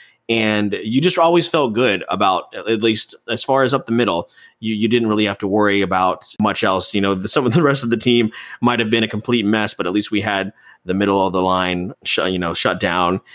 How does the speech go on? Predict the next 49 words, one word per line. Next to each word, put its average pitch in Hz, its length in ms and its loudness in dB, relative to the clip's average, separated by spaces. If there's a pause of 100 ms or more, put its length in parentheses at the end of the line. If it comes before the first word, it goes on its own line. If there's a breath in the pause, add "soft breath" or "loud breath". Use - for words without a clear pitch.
(240 loud breath)
And, 85 440 -2
uh, 80 540 -2
I 101 140 0
just - 400 -2
kinda 98 240 -2
enjoyed 90 440 0
watching 85 280 0
them 82 120 -2
play 85 180 0
so 85 160 -2
much 85 280 -2
and 87 120 -2
their 85 120 2
intensity. 101 500 0
And 95 80 2
like 95 140 -2
you 95 60 -2
said, 90 260 -2
that 87 220 -2 (300 loud breath)
infamous 113 380 0
video 104 340 2
of 95 60 -2
John 104 200 0
Henderson, 104 400 -2
man, 101 180 -2
<laughs> 95 60 0
that, 98 160 -2
that 117 320 0
goes 107 220 0
down 98 340 0 (320 loud breath)
in, 98 400 -2
in, 90 240 -4
in 92 320 -4
just, 92 440 -6
uh, 87 240 -4
in, 95 260 -8
in 90 400 -8
tough 113 220 -4
guy 95 180 -2
history. 101 560 -2
You 120 160 0
know, - 80 -2
<laughs> - 40 -4
you 180 220 4
know 160 80 2
what 123 120 2
I 120 60 0
mean? 117 280 2
So 98 300 -2